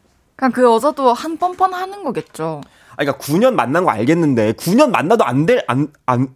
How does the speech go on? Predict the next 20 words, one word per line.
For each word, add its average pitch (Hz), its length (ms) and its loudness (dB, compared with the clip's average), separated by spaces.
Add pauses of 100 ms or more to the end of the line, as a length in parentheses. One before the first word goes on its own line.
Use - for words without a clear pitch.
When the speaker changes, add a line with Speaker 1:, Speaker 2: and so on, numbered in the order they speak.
(100)
Speaker 2:
안 147 360 2
됐으니까 262 460 2
안 120 160 0
된 190 140 2
인연 131 200 4
아니야? 196 380 -2
Speaker 1:
그치. 320 480 -6
그리고 294 220 4
Speaker 2:
어. - 60 4
Speaker 1:
해결할 392 320 0
게 262 140 -6
있으면은. 240 880 -4 (180)
Speaker 2:
해결을 330 320 4
해야, 330 260 4
그거는 277 400 2
해결을 330 300 4
하고 349 260 0
끝내든가, 202 1000 2
아니면은 185 420 -2
뭐. 143 280 2